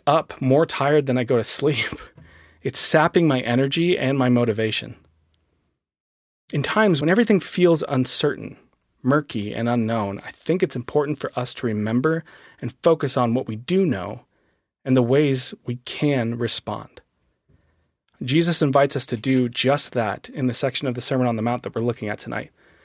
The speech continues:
We're gonna be looking at, uh, chapter six, Matthew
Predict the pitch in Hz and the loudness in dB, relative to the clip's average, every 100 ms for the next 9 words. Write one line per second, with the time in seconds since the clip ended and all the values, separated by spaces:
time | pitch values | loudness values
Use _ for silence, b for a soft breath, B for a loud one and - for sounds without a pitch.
0 | b b - 135 139 139 127 135 123 120 | b b -6 -2 0 2 0 0 0 0
1 | - - 123 123 - 127 - - 127 123 | -4 -8 -8 -6 -4 -4 -6 -2 -2 -2
2 | - - _ _ _ _ _ _ _ - | -6 -8 _ _ _ _ _ _ _ -16
3 | - B B B B - 135 151 120 98 | -16 B B B B -2 0 0 -4 -8